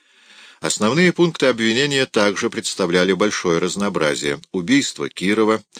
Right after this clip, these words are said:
отравление Куйбышева и Горького, заговор против Сталина и его ближайших сподвижников,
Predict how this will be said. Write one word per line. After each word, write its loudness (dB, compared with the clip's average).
отравление 2
Куйбышева -2
и -2
Горького, 0
заговор 0
против -4
Сталина -2
и -6
его -2
ближайших -2
сподвижников, -4